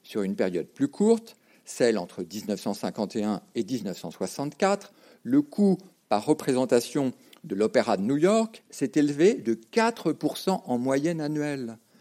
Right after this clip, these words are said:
contre zéro trois pour cent pour l'indice de l'inflation américain. Pour éviter les déficits,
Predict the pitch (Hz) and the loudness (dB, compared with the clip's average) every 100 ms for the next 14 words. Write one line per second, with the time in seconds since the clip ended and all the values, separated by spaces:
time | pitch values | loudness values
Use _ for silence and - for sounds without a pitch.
0 | _ _ _ - 147 185 - _ 101 98 | _ _ _ -2 0 0 -2 _ -6 -2
1 | 110 123 - 95 104 - - 151 - - | 2 2 2 -2 -2 -8 -8 -8 -10 -20
2 | - _ 117 104 101 98 139 - 110 98 | -20 _ -4 -2 -2 -2 -6 -2 -4 -4
3 | - 90 - - 92 92 80 - - - | -4 -6 -6 -6 -6 -8 -10 -14 -18 -20
4 | _ _ _ _ _ _ _ _ _ _ | _ _ _ _ _ _ _ _ _ _
5 | _ _ _ _ - 160 185 185 - 170 | _ _ _ _ 4 6 6 4 8 8
6 | 127 101 104 165 - 226 233 - - | 8 0 -2 -4 -2 2 2 -2 -20